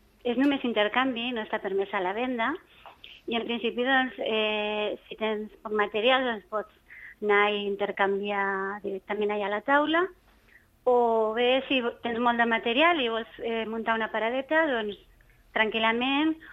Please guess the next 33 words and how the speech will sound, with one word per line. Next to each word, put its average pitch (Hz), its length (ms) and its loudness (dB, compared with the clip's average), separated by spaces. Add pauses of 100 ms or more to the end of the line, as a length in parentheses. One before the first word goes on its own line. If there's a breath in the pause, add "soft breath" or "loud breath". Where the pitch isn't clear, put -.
(140 loud breath)
o 220 160 2
busques 233 260 2
allà 233 220 4
un 226 100 -2
espai 226 480 2
als 220 140 -4
taulers, 277 500 2
o 214 160 -4
portes 220 300 -4
una 208 180 -2
tauleta 208 400 -2
de 208 80 -6
casa 208 240 -4
teva, 311 300 2 (640 soft breath)
i, 226 640 2 (420)
i 240 80 -4
busquem 220 240 -2
un 214 140 2
espai 226 420 0
i 220 80 -4
es 214 80 -8
pot 214 160 -4
muntar 202 460 -4 (260 loud breath)
de 220 80 -2
forma 220 240 2
gratuïta 226 460 0
perquè 233 260 -4
no 220 80 -4
hi 208 80 -6
ha 202 80 -2
diners 185 320 -2
pel 196 160 -6
mig. 214 220 -6